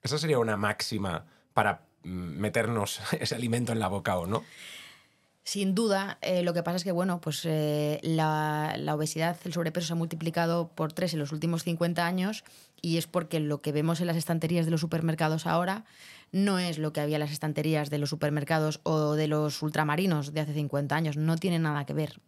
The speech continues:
Speaker 2: eh,
Speaker 1: Ujú.
Speaker 2: lo, lo que estamos viendo, ¿no? Lo del paleolítico es interesante porque es una de las dietas, la, la dieta paleo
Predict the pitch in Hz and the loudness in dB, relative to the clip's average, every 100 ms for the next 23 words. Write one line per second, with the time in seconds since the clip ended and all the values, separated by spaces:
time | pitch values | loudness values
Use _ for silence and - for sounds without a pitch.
0 | - 151 147 117 - 151 156 156 151 143 | -6 -2 0 -2 -2 -2 -2 -2 -2 -2
1 | 147 139 139 185 - - - - - - | -4 -2 -4 -6 -10 -12 -12 -14 -6 0
2 | 185 170 165 180 262 254 214 190 175 208 | 2 2 2 2 0 0 2 2 2 2
3 | 175 156 151 151 156 151 147 - - - | 0 -2 -4 -2 0 0 -2 -12 -16 -8
4 | 160 208 214 208 190 214 202 233 - 208 | -4 0 2 2 2 0 0 0 -2 -2
5 | 165 160 196 170 180 175 175 285 | 2 2 2 2 2 2 2 2